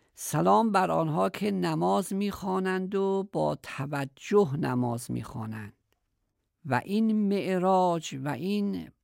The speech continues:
ستون دین رو با حضور قلب و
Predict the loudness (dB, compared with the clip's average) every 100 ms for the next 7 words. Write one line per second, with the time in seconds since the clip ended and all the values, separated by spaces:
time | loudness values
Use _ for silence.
0 | _ _ -18 -12 -4 0 0 0 0 2
1 | 2 2 0 2 0 -2 -10 -16 -4 4
2 | 6 6 4 0 -8 _ _ _ _ _
3 | _ _ _ -12 -2 2 4 4 2 -2
4 | -6 -2 0 0 0 0 -2 -4 -4 0
5 | 2 2 2 0 -4 _ _ _ _ -2
6 | -2